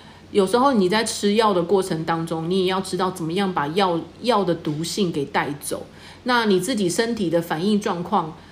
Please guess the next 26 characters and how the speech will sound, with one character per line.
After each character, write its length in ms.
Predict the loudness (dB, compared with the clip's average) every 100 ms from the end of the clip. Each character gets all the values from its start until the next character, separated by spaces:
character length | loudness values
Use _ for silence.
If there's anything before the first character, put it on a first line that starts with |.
| -20 -20 -16
呃， 260 | -6 -4 0
如 140 | 2 4
果 140 | 4
是 140 | 2
你 180 | 0 0
可 180 | 0 2
以 120 | 4
忍 400 | 6 4 4 0
耐 200 | 0 -2 -4
的， 160 | -4 -6 -8
吼， 160 | -8 -6
是 220 | -4 -2
你 120 | 0
还 140 | 0 -4
可 140 | 0
以 120 | -2
再 180 | 0 -4
接 240 | 0 -2
受 160 | 0 -2
的 100 | -2
范 260 | -4 -6 -4
围 120 | -6
之 180 | -4 -4
内 220 | -4 -4
的 120 | -8
话， 400 | -8 -4 -4